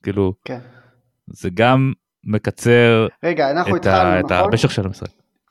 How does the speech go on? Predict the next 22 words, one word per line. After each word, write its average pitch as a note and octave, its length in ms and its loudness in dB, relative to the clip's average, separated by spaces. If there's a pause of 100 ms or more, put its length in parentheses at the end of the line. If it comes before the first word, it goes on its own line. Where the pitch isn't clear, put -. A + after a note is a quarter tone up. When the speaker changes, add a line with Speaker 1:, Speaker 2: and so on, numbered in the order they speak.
Speaker 2:
כאילו, D#3 400 -10
Speaker 1:
כן, C3+ 80 4
אני A2+ 140 2
Speaker 2:
מבחינת B2 240 0
Speaker 1:
התחלתי, B2 340 0
אני, E2+ 100 -4
Speaker 2:
אוקיי. A2+ 200 0
Speaker 1:
אני A#2 120 0
כבר C3 120 0
בפנים. G2+ 340 -2
Speaker 2:
אז C#3 160 -12
אמרנו F#3 400 -6
כבר G#3 180 -8
שאתה, D#3 480 -8
שכולנו, E3 560 -6
אנחנו D#3+ 280 -10
פשוט, D#3+ 240 -12
ה-, D3+ 380 -4
הרעיון D#3 360 -6
של D#3 120 -10
הפרק E3 420 -8
הוא E3 540 -14